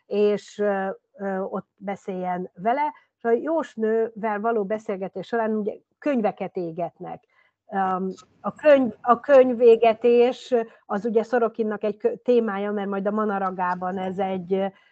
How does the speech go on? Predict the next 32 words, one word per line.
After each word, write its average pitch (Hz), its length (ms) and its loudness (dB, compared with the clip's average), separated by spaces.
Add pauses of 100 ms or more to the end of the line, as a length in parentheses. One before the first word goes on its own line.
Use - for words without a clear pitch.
visz-, 220 320 -6 (320)
ez 196 140 -6
egy 202 360 2
sokkal 196 600 0 (140)
élesebben 196 680 -4
kifejtett 190 600 -6
valami 185 420 -4
lesz. 185 320 -6 (680)
Ö, 226 100 -2 (440)
a 190 320 2 (280)
Tolsztojt 277 800 4
égeték 233 580 4
meg, 214 220 -2
Dosztojevszkijt, 214 1040 -2 (380)
ö, 208 160 -2
mert 214 340 -2
az 208 120 0
meleget 202 560 0
ad, 240 340 0 (880)
de 226 520 2
ugye 247 280 0
so-, 294 280 0
szoktuk 254 380 -2
azt 240 180 4
mondani, 233 300 -2
hogy 214 120 0
a 208 80 0
könyv 262 300 0
átmelegíti 220 840 0
az 190 160 -4
ember 202 360 -4
lelkét, 190 500 -6